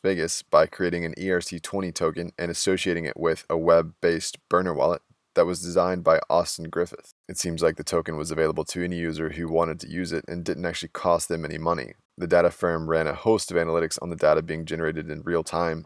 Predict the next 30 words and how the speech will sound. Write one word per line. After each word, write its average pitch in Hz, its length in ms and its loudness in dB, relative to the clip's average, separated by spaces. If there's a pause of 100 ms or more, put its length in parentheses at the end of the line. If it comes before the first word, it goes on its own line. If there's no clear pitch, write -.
(120)
and 85 160 -4
sold 87 360 0
swag 90 500 4
in 85 80 -4
exchange 92 480 -4
for - 80 -10
what 82 140 0
they - 80 -2
called 82 340 4 (140)
Buttercup 87 400 4 (100)
Bucks, - 480 4 (240)
and 87 160 -6
then 92 100 2
allowed 82 380 6
users 82 300 -4
to 82 120 -8
select 82 300 0
a - 20 -20
charity 92 520 2
and 87 160 -8
give 85 160 -2
tokens 85 320 -4
there 85 200 6
if 78 100 0
they 87 100 -4
didn't 71 120 -4
want 76 120 -4
to - 160 -6
buy 76 140 -2
anything. - 360 -14